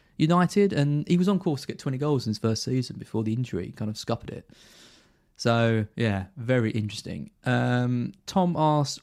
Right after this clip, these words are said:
"What do you think about Ronaldo, will Ronaldo score highly for bonus points?" Well, bon-, the bonus point system favours goals for forwards. So I definitely think, you know, Ronaldo's not gonna need much to,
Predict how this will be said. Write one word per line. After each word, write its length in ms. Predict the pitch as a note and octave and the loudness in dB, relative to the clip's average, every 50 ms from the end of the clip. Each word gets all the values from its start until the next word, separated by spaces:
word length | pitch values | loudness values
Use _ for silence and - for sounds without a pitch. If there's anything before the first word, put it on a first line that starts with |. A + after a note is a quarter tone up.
| _ _ | _ _
"What 140 | C#3+ D3 | -2 -2
do 40 | D3 | 0
you 40 | C#3+ | 0
think 140 | D#3+ D3+ C3+ | -2 -2 -2
about 180 | C#3 C#3+ - | -2 -4 -2
Ronaldo, 320 | B2 A#2+ C3 C3+ C3 - - | -2 0 0 0 -2 -2 -4
will 200 | B2 C3 C#3 C#3 | -2 0 0 2
Ronaldo 240 | C3+ C#3 C3 B2 A#2+ | 2 2 0 0 -4
score 240 | - - B2+ A#2 | -4 -4 -4 -4
highly 280 | A2+ - B2+ B2 A#2 G#2+ | -2 -2 -2 -2 -2 -2
for 80 | A2 G2 | -4 -2
bonus 320 | - B2+ C3+ C3 A#2+ - | 0 0 0 0 -2 -4
points?" 340 | - - - G2+ G2 - - - - - - - _ | -8 -10 -10 -10 -10 -10 -12 -20 -20 -20 -20 -6 _
Well, 80 | - C#3+ | -2 0
bon-, 280 | C#3 - F#3+ G3+ A3 | 2 4 4 4 4
the 160 | A3+ A3 - C#3 | 2 0 -2 0
bonus 280 | - F#3+ G3+ G#3+ G3+ | 2 2 2 2 0
point 220 | - - F3 C#3+ - | 0 -2 -2 -2 -2
system 320 | - D#3 - - C3+ B2+ | -4 -6 -4 -4 -6 -6
favours 420 | - - C#3+ D3 D#3 D#3 C3+ A#2 | -2 0 0 0 2 0 -2 -4
goals 540 | - - G#2 G#2 G2+ G2 G2 G2 - - - _ _ | -4 -2 -2 -2 -2 -4 -6 -8 -10 -12 -16 _ _
for 160 | - - A2+ | -12 -12 -8
forwards. 560 | - - A#2 A2+ G#2 G2+ - - - - - - _ _ - _ _ _ _ _ _ _ _ _ _ _ _ _ | -2 0 0 0 0 -2 -4 -8 -12 -16 -18 -18 _ _ -20 _ _ _ _ _ _ _ _ _ _ _ _ _
So 560 | - - C3+ C3 B2+ C3 C3 C3 B2+ B2+ B2+ - _ _ _ _ _ _ - | -2 2 2 4 6 6 4 4 4 2 0 -4 _ _ _ _ _ _ -4
I 60 | C3+ | -2
definitely 380 | C3+ - F3+ - - D3+ C3 A2+ | 0 0 0 0 0 -2 -2 -2
think, 460 | - D3 C#3+ B2 A2 G#2+ - - - - | 0 0 0 0 -2 -4 -6 -10 -8 -4
you 80 | D3 | -2
know, 260 | C#3 A2+ G#2+ G#2 G2+ - - | 0 0 0 0 -2 -6 -8
Ronaldo's 500 | C3 B2 C#3+ D3 D#3 E3 D#3+ D#3 C3+ B2+ | -2 0 2 4 4 4 4 2 2 2
not 140 | D3 C3+ C3+ | 0 0 0
gonna 180 | - C3 B2 | 0 0 2
need 240 | B2 C3+ C#3 C3+ - | 2 2 2 2 0
much 500 | C3 C3 A2 - - - - - - - _ _ _ | 0 -2 -2 -4 -6 -10 -16 -16 -16 -18 _ _ _
to, 560 | - - A2+ G#2+ G#2+ G#2 G#2 G#2 G#2 G#2 G2+ | 0 2 2 4 4 2 2 2 0 -2 -4